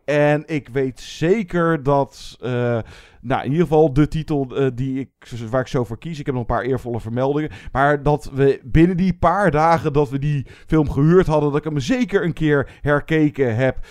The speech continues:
Dus dan heb ik het echt over van die jeugdfavorieten van me, die ik nu bijvoorbeeld ook best zou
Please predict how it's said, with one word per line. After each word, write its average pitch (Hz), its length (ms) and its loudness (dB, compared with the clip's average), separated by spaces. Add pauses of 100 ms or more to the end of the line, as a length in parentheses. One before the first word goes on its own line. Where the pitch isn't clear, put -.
(180)
Dus 131 120 -4
dan 156 160 -4
heb 156 100 0
ik 139 60 0
het 139 80 -6
echt 123 160 -4
over 123 240 2
van 139 120 -4
die 131 120 -4
jeugdfavorieten 147 1040 0
van 139 320 0
me, 131 160 0 (240)
die 190 200 -2
ik 190 320 0
nu 156 360 2
bijvoorbeeld 165 600 0
ook 208 500 2 (320)
best - 420 0
zou 131 540 4